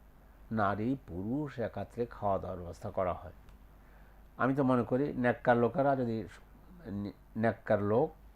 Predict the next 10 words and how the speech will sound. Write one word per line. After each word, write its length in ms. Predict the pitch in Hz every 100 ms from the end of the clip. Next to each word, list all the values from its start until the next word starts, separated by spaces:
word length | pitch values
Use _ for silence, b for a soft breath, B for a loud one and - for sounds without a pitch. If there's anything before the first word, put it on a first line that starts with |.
| 92
যারা 380 | 95 95 98 - - - - - - -
ছেলে 180 | 117 113
পক্ষ, 340 | 104 - -
বর 220 | 131 110 104
পক্ষ, 200 | 117 -
কনে 300 | 135 120 107 92
পক্ষ 240 | 95 104
যদি 220 | 95 101
নেককার 420 | 101 98 - 127
হয়, 140 | 156